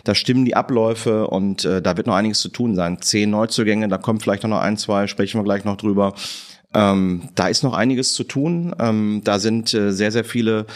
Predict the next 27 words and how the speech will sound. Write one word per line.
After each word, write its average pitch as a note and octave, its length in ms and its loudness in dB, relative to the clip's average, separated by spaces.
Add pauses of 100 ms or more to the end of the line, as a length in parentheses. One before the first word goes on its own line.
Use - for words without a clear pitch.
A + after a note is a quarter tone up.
(260)
Führungsspieler C#3 680 2
gegangen. G#2+ 680 0
Ähm, G2+ 580 0
man G#2+ 140 2
braucht G#2 220 2
eine B2 100 2
komplett A2+ 300 0
neue G#2+ 180 2
Führungsstruktur A2+ 840 0
innerhalb G2+ 240 0
dieser G#2 180 0
Mannschaft. G2 500 -2
Also F#2+ 240 0
da F2+ 100 -2
ist - 120 -2
noch C3+ 120 -2
einiges A2 340 0
zu - 80 -4
tun. A#2+ 380 0
Die G#2+ 100 0
drei G2 240 0
Wochen A2 240 -2
sollte G#2+ 200 -2
man G#2+ 140 0
besser G#2+ 360 0 (240)
sinnvoll A2 340 2
nutzen. G#2+ 320 0